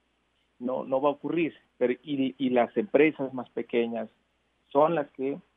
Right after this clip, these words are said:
tienen que ser ayudadas ya, porque esto es, esto, eh,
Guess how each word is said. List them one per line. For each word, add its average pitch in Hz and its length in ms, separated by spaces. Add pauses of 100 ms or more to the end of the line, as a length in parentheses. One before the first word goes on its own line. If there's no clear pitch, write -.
(200)
tienen 131 300
que - 140
ser 120 180
ayudadas 117 560
ya, 175 280
porque 120 320 (360)
esto 156 240
es, 151 60 (180)
esto, 135 680 (680)
eh, - 160